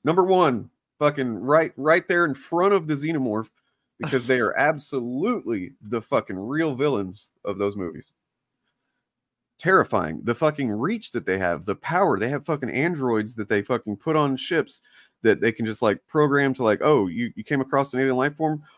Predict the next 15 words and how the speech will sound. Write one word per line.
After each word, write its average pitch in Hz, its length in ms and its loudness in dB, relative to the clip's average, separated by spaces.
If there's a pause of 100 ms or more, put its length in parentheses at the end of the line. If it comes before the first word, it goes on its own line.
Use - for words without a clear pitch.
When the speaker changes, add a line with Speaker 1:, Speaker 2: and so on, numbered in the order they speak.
Speaker 1:
All 147 280 2
other 147 180 -2
fucking 143 300 -2
concerns 131 520 0
are 92 80 0
out 113 180 4
the 113 80 -4
window, 143 500 -4
window. 151 380 -2
Fucking 117 320 -6
bring 127 280 -2
that 156 180 -2
thing 139 180 -4
Speaker 2:
Window? 135 240 2
Speaker 1:
home." 165 240 0